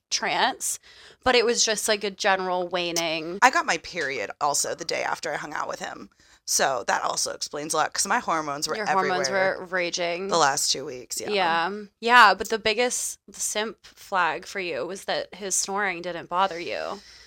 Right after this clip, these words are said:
Speaker 2: And that says a lot.
Speaker 1: And that's crazy because
Speaker 2: Because my
Speaker 1: that
Speaker 2: whole family snores, including me, and I always, like,
Speaker 1: Yeah.
Speaker 2: hate it.
Speaker 1: And I've always said, because of how much I literally hate snoring,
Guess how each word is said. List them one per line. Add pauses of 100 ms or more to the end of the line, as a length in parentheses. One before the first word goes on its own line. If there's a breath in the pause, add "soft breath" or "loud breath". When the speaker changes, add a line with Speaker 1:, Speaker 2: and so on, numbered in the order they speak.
(280 loud breath)
Speaker 2:
And
that
says
a
lot.
Speaker 1:
And
that's
crazy
because
Speaker 2:
Because
my
Speaker 1:
that
Speaker 2:
whole
family
snores,
including
me,
and
I
always, (680)
like,
Speaker 1:
Yeah. (120)
Speaker 2:
hate
it. (440)
Speaker 1:
And (100)
I've
always
said,
because
of
how
much
I (300)
literally
hate
snoring,